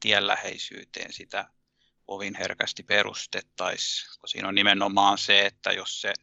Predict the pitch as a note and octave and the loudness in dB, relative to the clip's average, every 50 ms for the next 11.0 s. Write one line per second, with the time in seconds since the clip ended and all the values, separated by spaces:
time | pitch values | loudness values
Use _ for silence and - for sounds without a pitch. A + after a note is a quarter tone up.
0 | _ _ _ _ _ _ _ - G#2+ A2 A#2 A#2 - - - - B2 A2+ A2+ A2 | _ _ _ _ _ _ _ 2 4 6 6 4 4 0 -2 0 2 2 0 0
1 | G#2+ G2+ G2 G2 F#2+ F#2+ - - G#2 G2+ G2+ G2+ G2+ G#2 G#2 G2+ G2+ G2+ - - | -2 -6 -4 -2 -4 -4 -4 -4 -6 -6 -4 -4 -4 0 2 2 2 2 0 -2
2 | - G2+ G2 G2 G2+ - - _ _ _ _ _ _ _ - - A#2 A#2 A#2 A#2 | -10 -8 -6 -6 -6 -6 -8 _ _ _ _ _ _ _ -12 -6 -2 -2 -2 -2
3 | G#2 A2+ G#2+ G#2 G2+ G2 F#2+ F#2 F#2 F#2+ G2+ - - - - A2 _ _ - G2+ | 0 0 0 0 2 4 2 2 2 0 -6 -10 -8 -8 -8 -10 _ _ -14 -14
4 | F#2+ F#2 - A2+ A#2+ B2+ B2 A2+ A#2 A2 A2 G#2+ G#2 - _ - G#2 G2+ G2+ G2 | -8 -2 0 2 2 2 0 -4 -4 -4 -2 -2 -4 -4 _ -10 -14 -12 -8 -6
5 | G#2 F#2 F#2 G2+ G#2+ - - - G#2 - G#2 G#2 G2+ G2 F#2+ G2 - - G#2+ - | -4 -4 -4 -4 -4 -6 -8 -8 -6 0 2 2 2 2 0 -6 -12 -12 -10 -8
6 | G2+ F#2+ - A2 G#2 G2+ F#2 F#2 - - - - F#2+ F#2+ G2 F#2+ G2+ G2 - G#2+ | -8 -8 -8 -8 -6 -6 -6 -6 -6 -6 -6 -6 -6 -6 -6 -8 -8 -10 -6 -4
7 | A2 - G2+ - - G#2 F#2+ - _ - - G2+ G2+ - - - - - - - | -2 -2 -2 -2 -2 -4 -4 -4 _ -8 -6 -6 -4 -4 -2 -4 -4 -4 -4 -4
8 | - - G2+ G2+ - - - G#2 - - - - - - - - - - G2+ G2+ | -2 0 0 -2 -4 -8 -10 -10 -10 -10 -10 -12 -14 -14 -14 -14 -10 -10 -8 -8
9 | - - - - A2 - - _ _ _ _ - A#2+ A2 G#2+ G2+ G2+ - G2+ G2 | -8 -8 -8 -8 -8 -8 -10 _ _ _ _ -6 -2 -2 -2 -2 -2 -6 -8 -10
10 | - - - G2 G#2 - - G#2 - - - - - - - _ - B2+ - | -10 -10 -10 -10 -10 -10 -10 -10 -10 -10 -8 -8 -8 -10 -8 _ -4 -4 -4